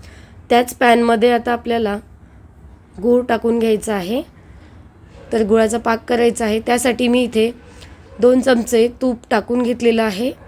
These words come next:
तूप टाकल्यानंतर लगेचच यामध्ये गूळ टाकून घ्यायचा आहे. तर इथे मी चिकीचा गूळ घेतलेला नाही, साधा गूळ वापरलेला आहे, तर तुम्ही चिकीचासुद्धा गूळ वापरू शकता.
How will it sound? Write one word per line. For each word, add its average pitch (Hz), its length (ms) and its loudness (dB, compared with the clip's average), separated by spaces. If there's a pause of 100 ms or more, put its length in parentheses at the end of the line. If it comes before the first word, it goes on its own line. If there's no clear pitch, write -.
(1120)
तूप 254 220 0
टाकल्यानंतर 247 580 2
लगेचच 214 460 -2
यामध्ये 214 420 0 (120)
गूळ 220 260 0
टाकून 226 320 -2
घ्यायचा 214 340 -4
आहे. 202 240 -4 (840)
तर 220 220 0
इथे 277 280 0
मी 254 260 2
चिकीचा 247 460 -2
गूळ 247 260 2
घेतलेला 233 440 0
नाही, 233 300 -2
साधा 214 360 0
गूळ 240 200 0
वापरलेला 214 580 -2
आहे, 214 320 -6 (640)
तर 226 180 -2
तुम्ही 233 200 2
चिकीचासुद्धा 233 720 -2
गूळ 220 300 0
वापरू 214 300 -4
शकता. 233 380 -6